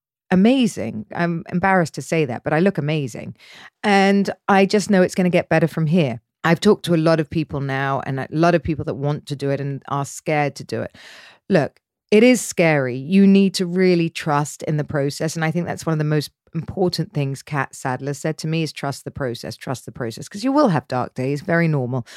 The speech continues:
I had a full panic, panic attack one day, and then I got over it because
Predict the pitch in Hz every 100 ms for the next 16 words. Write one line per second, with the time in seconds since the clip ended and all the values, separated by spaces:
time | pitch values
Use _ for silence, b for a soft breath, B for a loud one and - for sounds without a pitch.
0 | B B 190 190 175 175 - 190 180 170
1 | - 165 151 - - 156 147 143 - 131
2 | - 131 127 135 135 165 175 170 165 170
3 | 139 156 - 151 151